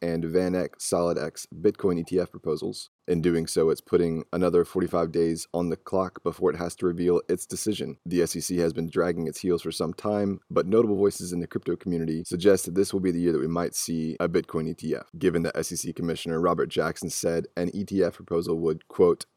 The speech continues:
"satisfy the standards eventually," unquote. Well, the town of Ennisville, Ontario, has announced that it is accepting Bitcoin for property tax payments as part of a one-year trial beginning in April. Residents of the town will be able to make their payments using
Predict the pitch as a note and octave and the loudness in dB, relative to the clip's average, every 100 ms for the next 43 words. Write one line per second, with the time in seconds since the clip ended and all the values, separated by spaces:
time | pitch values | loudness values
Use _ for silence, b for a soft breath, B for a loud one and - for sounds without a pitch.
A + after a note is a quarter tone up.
0 | - - G2+ G2+ - F2 D#2+ - - F#2+ | -8 0 2 2 2 0 0 -2 -2 0
1 | F2+ E2 E2 D#2+ D#2+ F#2 - D#2+ - - | 2 0 -2 -4 0 0 -2 -6 -6 -12
2 | _ - D#2+ - - - _ _ _ F2+ | _ -14 -12 -12 -14 -16 _ _ _ 4
3 | G2 F2+ A2+ A#2 G2 - F#2+ F#2+ - F#2+ | 6 6 2 2 0 0 -2 -2 2 4
4 | E2 E2 - A2 F#2 D2 E2+ E2+ E2 E2 | 4 2 2 4 6 4 2 0 0 -2
5 | - E2 E2 D#2+ - G2 - E2+ F2 F2+ | -2 -4 -4 -8 -4 -2 -2 -4 -4 0
6 | A#2 - F#2 F2 F2 E2+ - G2+ - - | 0 0 -2 -2 -2 -4 -2 -4 -2 -6
7 | - G#2 G#2 - D2 F2+ - - D#2+ - | -4 -6 -6 -6 -6 -6 -4 -2 -2 0
8 | E2+ E2 E2 E2 E2 D#2+ E2 - F2+ E2+ | 0 2 2 0 0 -4 -4 -2 0 0
9 | D#2 E2+ E2 F#2+ F2+ E2 G2 - - - | -2 -4 0 0 0 -2 -4 -4 -6 -8
10 | - E2 D#2 E2 - E2+ E2 F2 F2 E2+ | -4 -2 0 -2 -4 -6 -4 -2 -2 -2
11 | F2 E2 G2 - E2+ E2 F2 E2+ - F#2 | 0 0 0 -2 -2 0 0 -2 0 0
12 | F2 - F2 E2+ | 0 -2 -6 -4